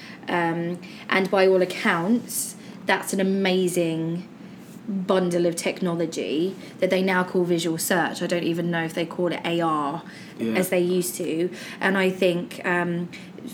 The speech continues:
Speaker 1: there's a responsibility in any market. The leader has a responsibility to educate consumers and to drive the industry. Um, and I don't believe that Blipper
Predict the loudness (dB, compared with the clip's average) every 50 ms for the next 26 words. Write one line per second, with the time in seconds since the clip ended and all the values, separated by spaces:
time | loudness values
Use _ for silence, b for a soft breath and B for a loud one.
0 | -14 -16 -8 0 4 4 4 6 4 4 2 2 4 4 4 4 4 4 6 6
1 | 6 4 4 4 2 2 2 2 2 4 4 4 6 6 6 6 6 4 4 2
2 | 0 -2 0 0 0 -2 -2 -2 -6 B B B B B 4 6 6 8 8 8
3 | 8 6 4 2 0 0 2 2 0 0 B B B B B B B -6 0 2
4 | 4 4 4 4 4 2 2 0 -2 -2 0 0 2 2 2 2 2 0 0 0
5 | 0 2 2 2 0 0 -4 B B B B B B B -16 -16 -18 -16 -16 -16
6 | -16 -16 -12 -8 -2 -2 0 0 2 2 2 2 2 0 0 -2 -2 -2 -2 0
7 | 0 0 0 0 0 -2 -4 -6 -8 -10 -12 -14 -16 -18 -18 -18 -18 -18 -18 -18
8 | -18 -18 -18 -18 -18 -18 -18 -18 -16 -16 -18 -18 -18 -18 -18 -16 -12 -12 -12 -12
9 | -12 -16 -16 -14 -4 4 4 6 6 6 6 6 6 6 6 4 4 2 2 0
10 | -2 -2 -4 -6 -6 -8 -10 -12 -14 B B B B B B B B B B B
11 | 4 6 6 6 4 2 2 -2 B B B B 2 4 4 4 6 4 4 4
12 | 4 2 4 6 6 6 6 4 4 4 4 4 4 2 0 -2 0 2 2 2
13 | 0 0 2 4 4 4 4 4 4 2 2 0